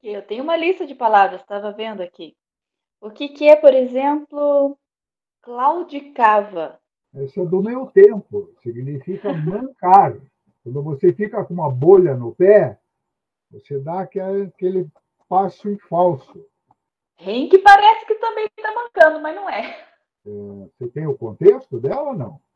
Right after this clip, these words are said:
Speaker 1: Vou ler a frase inteira. "Uma figura colossal, aparentemente esculpida em algum tipo de pedra branca, surgia indistinta além do renque de azaleias, vista
Speaker 2: Isso.
Speaker 1: de forma enevoada através da chuva e da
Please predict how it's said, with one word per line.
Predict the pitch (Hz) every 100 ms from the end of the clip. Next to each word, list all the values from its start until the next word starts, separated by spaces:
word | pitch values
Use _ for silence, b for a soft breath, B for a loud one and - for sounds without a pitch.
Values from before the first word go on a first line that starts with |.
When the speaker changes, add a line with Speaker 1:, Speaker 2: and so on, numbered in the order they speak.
| _
Speaker 1:
Vou | 196 208 214 214 208 -
ler | 214
a | 220
frase | 226 226 226
inteira. | 294 - 165 - - _ _ _ _ _
"Uma | 220 220
figura | 226 214 294 302
colossal, | 285 262 254 - 196 196 208 -
aparentemente | 233 233 247 254 254 247 247 302 311
esculpida | 240 - 240 240 - 285 294
em | 226 214
algum | 202 233 294
tipo | - 277 277 254
de | 226
pedra | - 254 294 311 269
branca, | 202 190 214 226 240 226 _ _
surgia | _ 269 262 254 233 262 285 - 302
indistinta | 359 285 254 254 - 269 294 294 269
além | 254 247 302
do | 285
renque | 254 220 254 320 311 277
de | 262
azaleias, | 247 247 208 190 190 180 160 _ _ _ _
vista | 175 220 330 262
Speaker 2:
Isso. | 202
Speaker 1:
de | 214
forma | - 226 233 233 -
enevoada | 214 214 285 302 262 202 202 214 233 220
através | 226 226 220 214 214
da | 208
chuva | 202 - 262 285 294 269 254
e | 233
da | 220 214